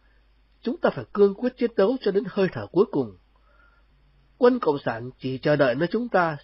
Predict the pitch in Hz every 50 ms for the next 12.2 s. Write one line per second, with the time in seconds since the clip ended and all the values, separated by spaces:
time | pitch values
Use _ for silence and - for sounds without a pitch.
0 | - - 139 123 - - 208 208 185 175 170 143 156 196 214 220 214 - - 139
1 | - - 147 127 107 - - 170 165 156 156 147 190 190 151 117 - 143 147 147
2 | 139 135 - _ _ _ _ _ _ _ _ _ _ _ _ _ _ _ _ -
3 | 220 220 214 196 - 226 202 160 135 131 127 120 - - - 135 131 131 127 120
4 | 117 113 131 - - 175 180 180 180 214 226 - 170 - 185 175 - 233 240 -
5 | _ _ _ _ _ _ _ _ _ _ _ _ _ _ _ _ _ _ _ _
6 | _ _ _ _ - 190 180 185 202 240 233 202 185 208 220 202 180 - - 254
7 | - - 196 185 175 160 131 113 104 - _ _ _ - 120 123 143 165 196 190
8 | 185 170 170 - - 240 - 156 127 120 127 123 117 107 104 - _ _ _ _
9 | _ _ _ _ _ _ 165 208 254 247 220 185 160 135 127 120 117 - - 127
10 | 123 139 170 196 202 196 196 175 165 160 131 120 107 - _ _ _ _ - 247
11 | 247 - 220 196 - - 180 170 156 135 - - - 254 262 - 202 175 165 156
12 | 147 120 113 110